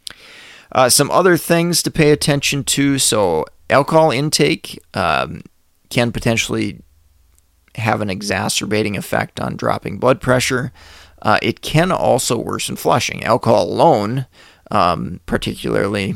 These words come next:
in excess, uh, can definitely cause some flushing. Adding it on top of a P D E five inhibitor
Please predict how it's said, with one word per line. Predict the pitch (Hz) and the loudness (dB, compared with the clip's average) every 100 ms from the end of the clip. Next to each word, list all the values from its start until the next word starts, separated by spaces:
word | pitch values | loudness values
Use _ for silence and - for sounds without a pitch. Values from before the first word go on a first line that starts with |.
| - _ | -8 _
in | 113 107 | 0 0
excess, | 92 - 104 110 151 - - - - _ - | 0 0 0 0 0 -2 -6 -18 -20 _ -6
uh, | 104 98 95 | 0 0 0
can | - 101 | -4 -2
definitely | 104 - 113 110 | -2 -2 -8 -8
cause | - 117 - | -6 -4 -2
some | - 85 | -4 -6
flushing. | - 104 - 127 139 135 _ _ _ _ _ _ _ _ - | -2 -2 0 -4 -6 -10 _ _ _ _ _ _ _ _ -2
Adding | 117 120 123 | 2 2 2
it | 110 | 0
on | 113 113 | -2 -2
top | - 107 113 | 0 0 0
of | - | -4
a | 107 | -6
P | 95 90 | -6 -8
D | - - | -6 -8
E | |
five | - 117 120 | -4 -2 -2
inhibitor | 113 113 113 107 | -2 -2 0 -2